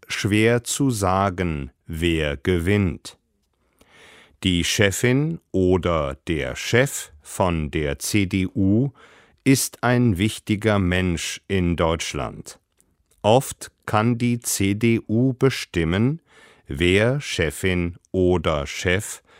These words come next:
von der Bundesregierung ist. Die C D U wählt die neue Führung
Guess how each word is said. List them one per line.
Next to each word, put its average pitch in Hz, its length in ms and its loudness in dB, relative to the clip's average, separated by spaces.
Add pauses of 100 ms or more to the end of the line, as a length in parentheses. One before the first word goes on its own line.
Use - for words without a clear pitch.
(160)
von 82 440 0
der 92 240 2
Bundesregierung 85 1500 -2
ist. - 460 -10 (960)
Die 73 280 -2
C 101 320 2
D 92 360 2
U 113 460 2 (280)
wählt 87 840 0
die 71 140 -6
neue 85 480 2
Führung 98 800 0